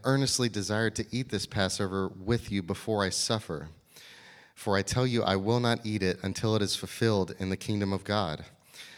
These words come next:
And he took a cup, and when he had given thanks, he said, 'Take this and divide it among yourselves. For I tell you that from now on I will not drink of the fruit of the vine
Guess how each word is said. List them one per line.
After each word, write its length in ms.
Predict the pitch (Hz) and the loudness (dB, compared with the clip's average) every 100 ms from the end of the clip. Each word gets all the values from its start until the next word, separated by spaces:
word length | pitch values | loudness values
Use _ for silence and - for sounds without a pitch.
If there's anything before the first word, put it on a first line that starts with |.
| - | -10
And 120 | 95 | -8
he 100 | 90 | -6
took 260 | 104 123 110 | -2 -2 -2
a 40 | |
cup, 600 | - - 120 104 - - - - - - | -8 -2 0 0 -4 -20 -20 -20 -20 -12
and 220 | - 95 98 | -4 -2 2
when 200 | 110 107 | 2 2
he 120 | 107 | 0
had 160 | 98 | -2
given 240 | 90 113 101 | -2 -2 0
thanks, 540 | - 113 92 - - - _ | 0 0 0 -4 -6 -10 _
he 120 | 110 | -4
said, 600 | - - 110 95 98 113 - - _ _ - - - - - _ _ _ _ | 0 4 6 6 4 0 -6 -20 _ _ -20 -20 -20 -20 -20 _ _ _ _
'Take 320 | - 131 127 | 4 4 2
this 320 | 104 95 98 | 2 2 2
and 100 | 104 | 0
divide 280 | 95 95 104 | 0 2 2
it 100 | 101 | 2
among 260 | 98 104 110 | 2 2 2
yourselves. 760 | 95 - 90 76 76 - - - - - _ _ - | 0 -2 -2 -4 -4 -6 -6 -12 -20 -20 _ _ -20
For 180 | - 98 | -2 2
I 40 | |
tell 200 | 98 117 | 4 4
you 100 | 117 | 4
that 140 | 113 - | 4 2
from 180 | 104 95 | 0 2
now 220 | 98 113 | 4 4
on 180 | 113 110 | 4 4
I 80 | |
will 160 | 92 104 | 2 2
not 180 | 110 107 | 2 0
drink 360 | 90 107 107 | 0 0 0
of 100 | 95 | -4
the 60 | 85 | -6
fruit 320 | - 113 110 | -6 -2 0
of 100 | 101 | 0
the 80 | 85 | -2
vine 460 | 92 95 101 104 | 0 2 2 -2